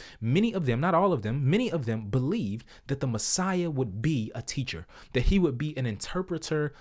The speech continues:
of the law, that he would come and exposit and explain God's Torah. And when you come to Matthew chapter five, you see that in part, right? They were right, right? So, so Matthew chapter five comes,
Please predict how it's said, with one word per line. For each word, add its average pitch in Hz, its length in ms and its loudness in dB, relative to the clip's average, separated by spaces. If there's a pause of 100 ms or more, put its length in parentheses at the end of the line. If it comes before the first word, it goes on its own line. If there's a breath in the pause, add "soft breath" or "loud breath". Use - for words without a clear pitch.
(140 loud breath)
of 123 320 2
the 107 140 0
law, 104 340 2
that 107 180 -2
he 196 140 2
would 160 180 -2
come 202 380 -2
and 143 100 -2
exposit 180 760 -4
and 123 100 -4
explain 127 680 -6 (400 loud breath)
God's 139 500 0
Torah. 107 540 2 (280 loud breath)
And 143 100 4
when 139 100 4
you 131 80 2
come 160 420 0 (160 loud breath)
to - 120 -2
Matthew 202 360 0
chapter 180 340 -4
five, 123 380 -2
you 160 120 -2
see 254 360 0
that 165 240 -2
in 196 100 0
part, - 440 -8 (380 loud breath)
right? 214 280 2 (440 soft breath)
They 160 100 4
were 175 100 8
right, 113 220 2 (300)
right? 175 300 0
So, 185 200 4
so 165 180 6
Matthew 214 340 4
chapter 196 300 0
five 170 280 0
comes, 110 320 0